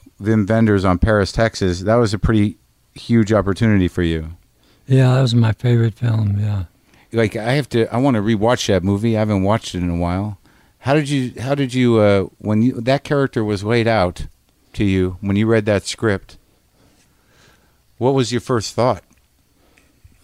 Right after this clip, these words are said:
Speaker 2: Well, Sam Shepard, uh, got
Speaker 1: Yeah.
Speaker 2: me in it.
Speaker 1: Yeah.
Speaker 2: Yeah.
Speaker 1: Are you guys friends?
Speaker 2: Oh, yeah, we're good friends.
Speaker 1: He seems like a solid man.
Speaker 2: Oh, yeah, he's, he's a great man.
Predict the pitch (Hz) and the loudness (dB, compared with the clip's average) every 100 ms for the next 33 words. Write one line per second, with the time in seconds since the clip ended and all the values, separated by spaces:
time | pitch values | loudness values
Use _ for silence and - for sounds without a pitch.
0 | _ - 135 123 - 151 135 - 143 139 | _ -6 -2 0 2 4 4 4 0 2
1 | 123 110 98 110 107 98 131 131 113 120 | 0 0 0 0 -2 -4 -8 -8 -12 -14
2 | - 143 120 117 107 107 104 104 110 104 | -12 -6 -2 0 0 0 -2 -4 -8 -6
3 | 107 107 87 _ _ _ - 113 101 90 | 0 0 0 _ _ _ -4 -2 -2 -6
4 | - 104 113 123 113 - 127 127 - - | -4 -4 0 -2 -2 -4 -4 -4 -10 -20
5 | - - 139 123 117 117 127 117 113 101 | -20 -4 2 2 2 2 0 2 0 -2
6 | - 107 104 95 - _ _ 120 - 127 | -6 -4 -4 -6 -12 _ _ -10 -4 -4
7 | 104 98 - 90 87 87 - 95 90 82 | -2 -4 -4 -4 -4 -8 -4 -4 -4 -4
8 | 92 98 110 117 127 127 113 98 98 104 | -4 -4 -2 0 2 2 2 -2 -2 -4
9 | 95 - 110 107 95 - 107 101 95 98 | -6 -6 -4 -4 -4 -4 -4 -4 -4 -4
10 | 98 92 | -4 -6